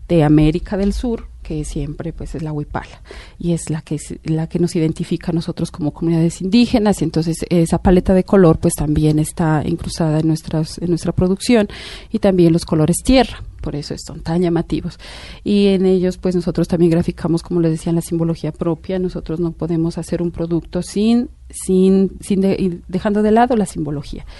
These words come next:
Así está la chagra, está la pachamama, está el sol de los pastos, siempre está el machín,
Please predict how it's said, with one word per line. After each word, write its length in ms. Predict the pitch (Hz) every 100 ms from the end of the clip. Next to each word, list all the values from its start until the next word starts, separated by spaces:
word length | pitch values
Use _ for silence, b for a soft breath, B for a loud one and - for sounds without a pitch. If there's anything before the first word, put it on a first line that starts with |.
| B B
Así 140 | 214 196
está 160 | 170
la 140 | 156 156
chagra, 540 | - 180 175 156 165
está 160 | - 160
la 140 | 160
pachamama, 760 | 170 156 - 170 175 180 175 175
está 160 | -
el 60 | 165
sol 160 | 180 165
de 80 |
los 180 | 156 170
pastos, 480 | - 190 180 - 170
siempre 280 | - 175 170
está 120 | -
el 80 | 175
machín, 500 | 165 - - 175